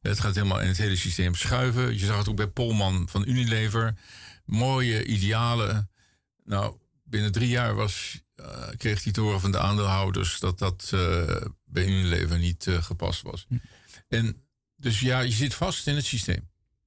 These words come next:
Speaker 1: En dat is eigenlijk vooral wat ik, eh, vanochtend over wil brengen, is dat het huidige systeem zit, eh, raakt steeds, eh, wordt steeds complexer.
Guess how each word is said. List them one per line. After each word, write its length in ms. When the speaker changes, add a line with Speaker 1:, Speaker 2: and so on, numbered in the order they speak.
Speaker 1:
En 180
dat 140
is 60
eigenlijk 320
vooral 240
wat 140
ik, 160
eh, 220
vanochtend 520
over 240
wil 120
brengen, 320
is 100
dat 200
het 140
huidige 360
systeem 540
zit, 400
eh, 80
raakt 420
steeds, 640
eh, 460
wordt 160
steeds 240
complexer. 680